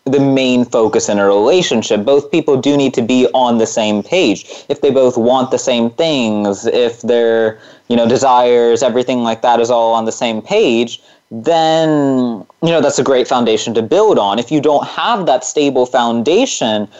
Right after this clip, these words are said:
of communication and just being able to talk to each other, then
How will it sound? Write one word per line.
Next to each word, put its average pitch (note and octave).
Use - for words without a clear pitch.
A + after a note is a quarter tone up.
of C3
communication B2+
and A#2+
just B2
being B2+
able G#2+
to G2+
talk -
to A2+
each G2+
other, G2+
then A#2